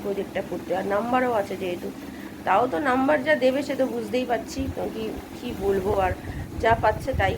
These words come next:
করছে, আমরা তো হেল্প করছি না ওকে, ও নিজে নিজেই আঁকছে, নিজে নিজেই করছে, না করলেও শিখবে না। তাই তো যাকে, ঠিক আছে, চলুন আমার, আহ, এখন কাজ বাজ হোক, আমার হাজব্যান্ড আসলে চা করতে যাবো, চা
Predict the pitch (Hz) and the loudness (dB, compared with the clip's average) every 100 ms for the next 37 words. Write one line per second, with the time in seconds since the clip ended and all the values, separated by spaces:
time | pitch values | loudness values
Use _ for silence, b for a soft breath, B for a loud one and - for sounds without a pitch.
0 | - 185 - 196 175 196 196 214 214 - | -2 -6 -6 -4 -4 -2 -4 -2 -2 -2
1 | - 185 - 226 220 247 - - 196 190 | -4 -4 -2 -2 0 0 0 0 2 0
2 | 190 190 196 208 175 - 180 185 180 180 | -2 -2 -2 0 -2 -4 -4 -2 -2 -2
3 | 190 202 175 175 180 175 B - - 196 | -2 -4 -4 -4 -4 -4 B -6 -2 0
4 | 202 214 196 202 - 180 170 170 175 160 | 0 0 2 0 -2 -6 -2 -2 0 -2
5 | 135 131 B B - - 220 220 254 254 | -2 -4 B B -10 -6 0 0 0 -2
6 | 262 - 269 262 240 247 220 202 202 202 | -2 0 0 -2 -2 0 0 2 4 4
7 | - 190 185 180 175 180 180 180 175 - | 0 0 -2 -2 -2 -4 -6 -2 -2 -2
8 | 196 196 190 185 175 185 151 185 180 170 | -4 -4 -6 -4 -2 -2 -4 -4 -4 -4
9 | 165 165 - 147 165 170 - 185 175 - | -4 -6 -4 -4 -4 -6 -6 -4 -4 -4
10 | - | -4